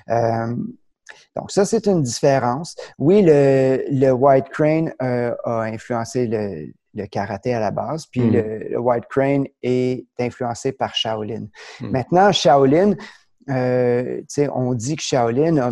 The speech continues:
Speaker 1: plus que mille cinq cents ans d'existence. Euh,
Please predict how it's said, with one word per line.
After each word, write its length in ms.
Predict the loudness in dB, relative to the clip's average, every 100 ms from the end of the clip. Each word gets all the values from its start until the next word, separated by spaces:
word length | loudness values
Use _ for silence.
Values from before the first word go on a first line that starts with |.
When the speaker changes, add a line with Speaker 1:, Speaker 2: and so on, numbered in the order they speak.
| -4
Speaker 1:
plus 240 | -4 -4 -2
que 100 | 0
mille 280 | 2 0
cinq 240 | 0 -4 -4
cents 280 | -6 -4 -4
ans 100 | -2
d'existence. 920 | -4 -4 -12 -6 -4 -2 -4 -8 -16 -20 -20 -14 -8
Euh, 680 | -4 -2 -2 -2 -2 -6